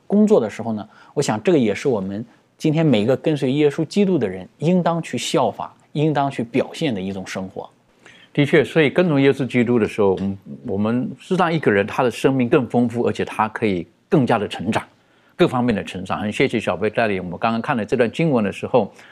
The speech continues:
Speaker 2: 我是觉得教育的目的不外乎像耶稣基督这里所说到的，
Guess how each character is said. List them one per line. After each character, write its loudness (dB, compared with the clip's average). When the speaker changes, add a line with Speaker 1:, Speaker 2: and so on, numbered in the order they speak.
Speaker 2:
我 2
是 0
觉 2
得 4
教 2
育 -2
的 -2
目 2
的 0
不 -2
外 2
乎 -4
像 -2
耶 0
稣 -4
基 -4
督 -2
这 2
里 0
所 -10
说 -4
到 -6
的， -16